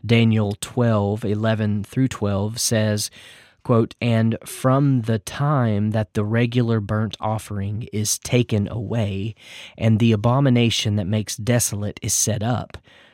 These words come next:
there shall be one thousand two hundred and ninety days. Blessed is he who waits and arrives at the one thousand three hundred and thirty-five days,"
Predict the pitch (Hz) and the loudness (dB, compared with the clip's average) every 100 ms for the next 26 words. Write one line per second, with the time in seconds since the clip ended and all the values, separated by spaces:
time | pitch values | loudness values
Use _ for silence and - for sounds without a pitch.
0 | _ 104 110 107 - 113 107 101 95 101 | _ 0 2 2 2 2 0 -2 -2 -2
1 | 107 117 110 101 104 110 107 - 101 95 | 0 0 0 -2 -2 -2 -2 -2 -4 -4
2 | 98 95 95 95 98 92 92 101 104 110 | -4 -4 -4 -4 -4 -6 -8 -8 -6 -6
3 | 95 87 - - - _ _ _ _ _ | -6 -10 -12 -14 -16 _ _ _ _ _
4 | _ _ _ _ _ _ _ - _ _ | _ _ _ _ _ _ _ -20 _ _
5 | _ _ 104 113 131 139 156 135 123 - | _ _ -2 2 4 4 2 2 2 0
6 | 127 107 101 107 101 104 110 95 - - | -2 -2 0 0 -2 0 -2 -2 -6 -6
7 | - - _ _ _ _ 107 104 104 123 | -8 -10 _ _ _ _ 0 2 2 2
8 | 135 95 90 123 - - _ _ _ - | 0 -2 -6 -10 -10 -12 _ _ _ -4
9 | 107 - 98 110 110 107 104 104 101 98 | -2 0 0 2 2 2 0 0 -2 -2
10 | 104 107 104 101 98 101 - 107 104 - | -2 -2 -2 -2 -4 -6 -8 -6 -6 -8
11 | - 107 107 - 98 107 104 - - - | -6 -4 -4 -4 -6 -8 -10 -12 -12 -14